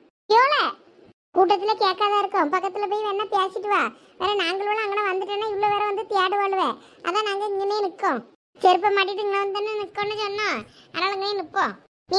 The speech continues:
என்ன உன் மகன்கிட்ட என்ன ஏதுன்னு கேட்டுட்டு வா. கொழுப்படுத்த பையன் சொல்லாம கொள்ளாம கோயிலுக்கு வந்திருக்கானா? ஏலா சதீஷ், ஏல இங்க பாரு. யார் என்னைய கூப்பிடுறது?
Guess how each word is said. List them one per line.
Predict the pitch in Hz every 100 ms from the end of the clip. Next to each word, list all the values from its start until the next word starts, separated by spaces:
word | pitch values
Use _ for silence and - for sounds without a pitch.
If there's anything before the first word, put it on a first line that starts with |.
| 403
என்ன | 415 415
உன் | 403
மகன்கிட்ட | 392 403 403
என்ன | 392 392
ஏதுன்னு | 403 403
கேட்டுட்டு | 392 370 370 370
வா. | 233 214 _ _ _
கொழுப்படுத்த | 285 285 311 381 - 359
பையன் | 370 427
சொல்லாம | 415 311 381 403
கொள்ளாம | 381 392 415
கோயிலுக்கு | 392 370 392 381
வந்திருக்கானா? | 381 381 392 392 415 - - - 392
ஏலா | 508 554 494
சதீஷ், | 453 587 571 571 349 240 233 _ 370
ஏல | 466
இங்க | 508 554
பாரு. | 587 587 311 220 - - _ 339
யார் | 311 359 523
என்னைய | 466 427 381
கூப்பிடுறது? | 381 381 359 392